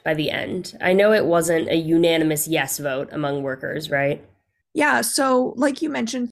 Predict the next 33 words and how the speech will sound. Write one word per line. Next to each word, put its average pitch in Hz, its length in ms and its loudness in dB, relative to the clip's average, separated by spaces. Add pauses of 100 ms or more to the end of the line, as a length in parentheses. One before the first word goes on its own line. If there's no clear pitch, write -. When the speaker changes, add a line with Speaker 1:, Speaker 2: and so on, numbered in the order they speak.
Speaker 2:
these 254 220 2
were - 80 0
two 349 180 0
separate 302 360 -4
unions 247 360 -2
and 226 100 -6
two 240 120 -6
separate 233 320 -6
contracts. - 800 -6 (340)
And 262 220 2
so 240 480 0 (1120)
there 269 140 2
were 262 160 2
two 240 460 -4
different 214 500 -6
votes. - 460 -8
So 262 200 -2
the 254 100 0
one 262 180 -6
for 302 120 -12
U 254 200 -2
A 240 60 0
W 220 280 -4
two 226 180 -6
eight 214 140 -6
six - 220 -6
five, 294 340 -2
the 233 160 2
T 233 240 -6
A 226 80 -4
tutor 214 340 -2
reader 254 340 -2
vote, 233 340 -2